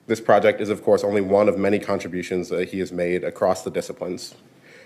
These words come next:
including his curated exhibition, Beyond the Black Panther, Visions of Afrofuturism in American Comics, and his edited collections, Ages of Heroes, Eras of Men, and Assembling the Marvel Cinematic Universe. He has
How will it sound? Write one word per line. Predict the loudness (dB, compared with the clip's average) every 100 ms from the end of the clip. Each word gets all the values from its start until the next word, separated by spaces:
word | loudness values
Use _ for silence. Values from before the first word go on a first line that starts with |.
| _ -6
including | -2 0 2 2
his | 0 -4
curated | 4 8 8 6
exhibition, | 0 -2 -4 -2 -2 -2
Beyond | 0 0 0
the |
Black | -2 -4 -2
Panther, | -2 0 2 0
Visions | -2 -2 -4
of | -4
Afrofuturism | -6 -6 -8 -8 -6 -6 -4 -4
in | -2
American | 0 -2 -4
Comics, | -10 -2 0 0 -4 -18 -8
and | -8
his | -4
edited | 0 0 0 -4
collections, | -2 -2 -2 -6 -6
Ages | -6 -6 -6
of | -8
Heroes, | -4 0 0 -2 -6 -4
Eras | -2 -2 -4
of | -4
Men, | -2 -2 -4 -12 -20 _
and | -6
Assembling | -4 -2 -2 0 0
the |
Marvel | 0 -2 -4
Cinematic | -6 -4 -4 -6
Universe. | -6 -6 -6 -6 -10 -14 _ _ _ _ -20 -20 -20 _ _ _ _ _ _
He | 4
has | 6 6 2 -6